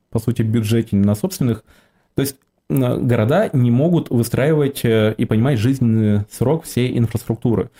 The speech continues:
потому что они очень сильно завязаны на субсидии и передачки с уровня региона,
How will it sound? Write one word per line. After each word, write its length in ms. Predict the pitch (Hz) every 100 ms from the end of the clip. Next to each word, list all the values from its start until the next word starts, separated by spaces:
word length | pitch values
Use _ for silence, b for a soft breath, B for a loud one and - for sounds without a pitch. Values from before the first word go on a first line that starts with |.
| B B
потому 220 | 104 147
что 120 | -
они 140 | 127
очень 180 | 135 127
сильно 220 | 110 139
завязаны 480 | 107 110 117 107 101
на 400 | 101 104 101 98
субсидии 920 | 98 107 - 123 120 107 101 98 95 -
и 160 | 107
передачки 540 | 101 101 104 104 - 101
с 100 | -
уровня 280 | 107 101 95
региона, 500 | 95 127 196 208 190